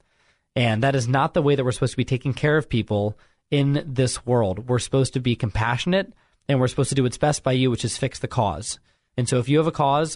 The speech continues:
we're gonna look for it. And if we can help you, we will tell you. If we can't, we'll find a place for you to go to get answers. But the most important thing that we take care of is your body's spine and your nervous system, because those control and regulate all function, not just pain,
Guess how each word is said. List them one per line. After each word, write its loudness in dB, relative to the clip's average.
we're -2
gonna 0
look -2
for 2
it. -4
And -2
if -6
we -2
can -2
help 0
you, 0
we 2
will -2
tell 0
you. 0
If -4
we -2
can't, -4
we'll -2
find -2
a -2
place -2
for -6
you 0
to 0
go 0
to 0
get -2
answers. -2
But -2
the 0
most 0
important 0
thing 2
that 2
we 2
take -2
care 2
of -2
is -2
your 0
body's 0
spine -2
and -2
your 2
nervous 0
system, -2
because 0
those 2
control -2
and 0
regulate 0
all 0
function, -4
not 0
just -2
pain, 0